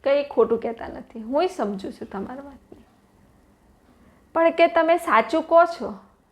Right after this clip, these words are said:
તો તમારા ત્યાં કોઈ આવતુંય બહુ નથી અને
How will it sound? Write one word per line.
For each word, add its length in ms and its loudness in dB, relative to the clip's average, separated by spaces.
તો 120 2
તમારા 500 4
ત્યાં 280 -2
કોઈ 180 2
આવતુંય 520 -2
બહુ 220 2
નથી 400 -10
અને 140 2